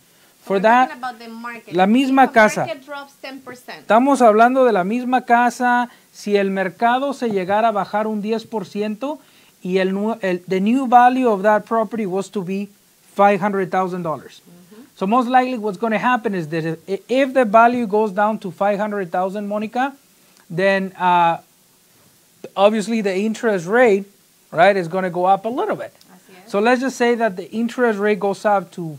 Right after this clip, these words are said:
Speaker 1: four point five percent.
Speaker 2: Mm-hmm.
Speaker 1: The new payment now is three thousand three hundred and eighty dollars. As
Speaker 2: Wow.
Speaker 1: compared to how much?
Speaker 2: As compared to three hu-, three thousand four hundred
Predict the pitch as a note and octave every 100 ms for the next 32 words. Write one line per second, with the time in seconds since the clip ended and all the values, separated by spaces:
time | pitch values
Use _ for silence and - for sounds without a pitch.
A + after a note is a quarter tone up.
0 | - G#3 A3+ A3 G#3+ G#3+ F#3 G#3 G#3 G3+
1 | A#3+ A#3 F3+ A3+ B3+ _ - F3 E3+ F#3+
2 | B3 _ - F3+ G3+ A#3 D#4+ E4 C#4+ D#4+
3 | F4 B3+ F#3 F3 D#3+ E3+ - _ D#3+ D#3+
4 | - A3 A#3+ C4 A3+ G#3+ G#3+ A3+ G#3 F#3+
5 | G#3 F#3+ G3+ G3+ G#3 G#3 _ _ _ D3+
6 | D3+ C#3+ D#3+ F#3 F#3 D#3+ D3 C3 G#2+ -
7 | - _ _ - E3+ G3 G3 F3 G#3 G#3
8 | G3+ G3 F#3+ E3 - - _ _ - G#3+
9 | A3+ A3 A#3 A3+ B3 - D4+ E4+ C#4 C#4
10 | B3 A#3+ D4 E4+ F4 C#4 C4+ - C4+ C4
11 | C4+ C4 C4 B3+ B3+ B3+